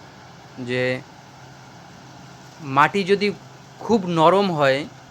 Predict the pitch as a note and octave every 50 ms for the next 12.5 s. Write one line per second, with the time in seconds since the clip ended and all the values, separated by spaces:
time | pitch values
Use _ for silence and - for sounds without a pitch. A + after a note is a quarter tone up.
0 | - - - C3+ B2+ D3 D#3 D#3+ F3 F3 F3 E3+ E3 E3 F3+ F3+ E3 - F#3+ E3
1 | E3 D#3+ D3+ D#3 D#3+ E3 E3 E3 E3+ E3+ D#3 D3+ D3 - D#3 C3+ D3+ D3+ D3+ D3+
2 | D3+ C#3+ C#3 D3+ D3 C#3 - - - - - - C#3 C3+ C#3 C3+ C3+ E3 D3+ D3+
3 | C#3 C3+ C#3 C3 B2 C3 C3+ C#3 C3 C#3 C3+ C3+ C3 C3 B2+ B2 A#2+ A#2+ A#2 B2
4 | - - - - - - C#3+ C#3 D#3 D3+ D3+ C#3 D3 C#3+ B2+ C3+ C3+ C3 D3 D#3+
5 | - - - - - - - B2 A#2 B2 B2+ B2+ B2+ C3 C3+ - D#3+ C3+ E3 D#3
6 | - - D#3+ C#3 D#3+ E3 D#3+ D3+ C#3+ C3 - - B2+ B2 B2 A2+ B2+ A#2+ B2 A2+
7 | C3 C3+ E3 A3+ - - - - - - - - - - - - - - D3+ D3+
8 | D#3+ D#3+ F3 E3 E3+ E3+ E3 D3+ D3 D3 D#3+ - - - - E3 D3+ D#3+ D#3 -
9 | - F3 F3 E3+ - - D#3+ D#3+ D#3 D#3 D3+ C#3+ - - - - - - - -
10 | - - - B2+ B2 B2 A#2+ A#2+ A#2+ - - - - - - - - - - -
11 | - - - - - - - - - D3+ C3 C3+ D3 D3+ D#3 - D#3 D3 D3 D3
12 | C#3 C#3 B2 - - - B2 B2 C#3+